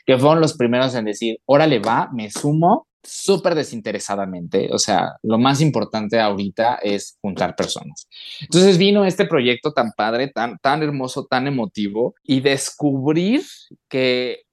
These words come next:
demostramos que como comunidad,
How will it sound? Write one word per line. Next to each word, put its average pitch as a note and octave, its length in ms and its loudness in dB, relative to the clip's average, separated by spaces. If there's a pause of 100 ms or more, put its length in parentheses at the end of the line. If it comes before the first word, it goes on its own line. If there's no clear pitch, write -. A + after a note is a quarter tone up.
demostramos C#3+ 1300 -4 (120)
que A#2+ 180 -4
como A2 420 -2
comunidad, A2 880 4